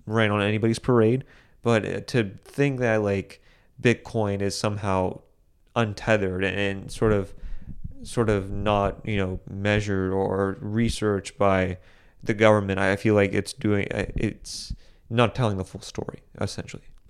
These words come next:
So, I mean, again, I'm, I'm for this. I think this is great. I mean, I mean, listen, uh, the fact that J P Morgan Chase C E O is personally, like, upset and, like, o-, offended by the idea that Bitcoin can be, uh,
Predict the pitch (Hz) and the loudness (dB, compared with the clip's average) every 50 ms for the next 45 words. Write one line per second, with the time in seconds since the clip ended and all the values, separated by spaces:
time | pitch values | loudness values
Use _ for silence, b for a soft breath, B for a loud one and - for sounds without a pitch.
0 | - - - - - - - _ _ - - - - - - - - - - - | -20 -20 -20 -20 -20 -20 -20 _ _ -14 -10 -10 -10 -10 -10 -14 -10 2 8 10
1 | 135 123 120 139 135 131 117 - B B B B - 135 147 131 98 104 120 123 | 10 10 10 8 6 4 2 -2 B B B B 2 6 6 6 8 6 4 4
2 | - 156 147 143 - 127 151 175 151 107 - - - 104 101 - 160 151 143 135 | 2 0 0 0 2 2 2 2 2 0 -4 -2 -4 -4 -2 -2 0 0 0 0
3 | - 117 104 95 110 110 127 127 104 - - - 104 104 101 101 104 107 107 104 | 2 0 -2 0 0 0 2 2 0 -2 -4 -4 -4 -2 -2 -2 -2 -2 -2 -2
4 | 98 98 - b b b b b b b b b b 123 143 143 - 107 95 - | -4 -6 -8 b b b b b b b b b b 2 2 2 2 -4 -8 -8
5 | - - - - _ - _ _ _ - 120 123 - 156 151 160 139 135 123 113 | -12 -14 -18 -20 _ -20 _ _ _ -6 -6 0 2 4 4 6 6 4 4 4
6 | 113 117 123 131 120 117 117 117 104 101 92 - - 104 101 - - 107 101 92 | 2 2 2 2 4 6 6 6 4 2 -2 0 0 0 0 0 0 0 2 2
7 | 95 95 95 98 110 120 120 - 107 101 98 95 - - - - 117 107 101 - | 4 6 6 6 6 6 4 2 2 2 0 0 -2 -6 -2 2 2 2 4 2
8 | 107 107 107 107 104 101 104 101 98 101 98 92 - - b b b b b b | 0 0 0 0 0 -2 -2 -2 0 0 -2 -2 -4 -10 b b b b b b
9 | b b b b _ _ - 120 - - - - 110 107 113 127 123 - - - | b b b b _ _ -4 -4 -2 -2 -2 2 4 6 6 6 4 0 -6 -4
10 | - 113 104 98 98 98 98 98 95 - - - - 113 107 - - 110 - - | -2 0 0 0 -2 -2 -2 -2 -4 -6 -12 -8 -6 -6 -6 -4 -6 -6 -6 0
11 | - 107 113 123 131 139 135 131 123 113 104 101 98 101 101 98 98 95 104 104 | 0 0 2 4 4 4 4 4 2 2 4 4 4 4 2 2 2 2 4 4
12 | 104 104 101 98 95 98 101 - - - - 104 101 95 95 - 107 101 95 95 | 4 4 4 2 0 0 -2 -2 -2 -2 -2 -2 -2 -2 -4 -6 -6 -6 -4 -2
13 | 104 101 95 95 90 b b b b b b b b - 98 95 95 98 98 - | -2 -2 -2 -4 -8 b b b b b b b b 0 0 2 4 4 2 2
14 | - - 95 90 | 2 0 -2 -2